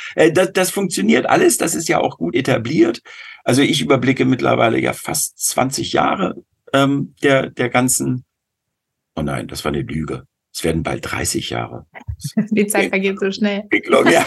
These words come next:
Speaker 2: <laughs>
Speaker 1: Also ich gehörte damals so zur zweiten Generation der Softwareentwickler. Wir waren damals diejenigen, die mit P C schwerpunktmäßig angefangen, die haben die erste Generation, also jetzt auf Deutschland,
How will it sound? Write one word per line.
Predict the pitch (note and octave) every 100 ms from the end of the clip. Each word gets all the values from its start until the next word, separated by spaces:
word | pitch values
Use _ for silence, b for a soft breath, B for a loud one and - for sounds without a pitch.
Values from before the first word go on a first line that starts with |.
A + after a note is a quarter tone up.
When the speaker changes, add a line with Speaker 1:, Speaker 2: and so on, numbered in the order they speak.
| -
Speaker 2:
<laughs> | F#3 G#3+ A3+ - -
Speaker 1:
Also | B3+ E3+
ich | D3 -
gehörte | D3+ C3 A#2+
damals | C3 C#3 C3
so | B2+
zur | B2+
zweiten | A#2 C3+ A#2 B2+
Generation | G#2 F2+ D#2+ D#2+ F2+ E2 D#2+
der | E2+
Softwareentwickler. | E2+ D#2+ D#2+ D#2 - - D2+
Wir | F2+ F2+
waren | F#2
damals | F2+ F2 F2 -
diejenigen, | F#2+ E2+ E2+ E2 E2
die | E2
mit | D#2+ D#2+ D#2 _
P | G2
C | D#2+ A2+ C3 D3
schwerpunktmäßig | - C3 A#2+ A2 A2 G#2+ A#2
angefangen, | G2+ G2 F#2 G2
die | E2
haben | -
die | -
erste | F#2+ G#2+ -
Generation, | F#2+ F#2 F2+ E2+ G2+ G2
also | - -
jetzt | D#2
auf | - -
Deutschland, | G#2 G#2+ A2 - -